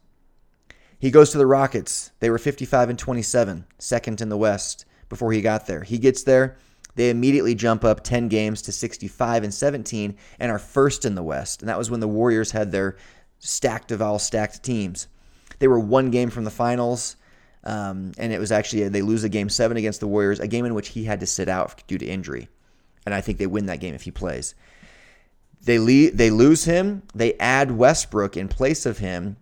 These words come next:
and they drop all the way down to forty-four and twenty-eight with James Harden and Russell Westbrook. That's like a, that's like a twenty-one game drop from Chris Paul to Russell Westbrook.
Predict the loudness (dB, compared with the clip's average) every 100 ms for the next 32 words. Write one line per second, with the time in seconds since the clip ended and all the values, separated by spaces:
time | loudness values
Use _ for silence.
0 | -6 -2 0 0 0 -2 -2 2 4 4
1 | 2 -2 -6 -6 -4 -4 -4 -6 -4 -8
2 | -8 -8 -6 -8 -10 -16 _ _ _ _
3 | _ -10 -6 -4 -4 -2 -2 -4 -8 -8
4 | -8 -6 -6 -6 -8 -14 -16 -16 _ _
5 | _ _ _ _ -4 -2 -2 -6 -6 -4
6 | -2 -2 0 0 0 -6 -4 -2 0 0
7 | 0 0 -2 -2 -2 -2 -2 -4 -10 -12
8 | _ _ _ -4 -4 -4 -4 -4 0 2
9 | 2 -2 -6 -4 -6 -6 -8 -10 -14 -16
10 | -20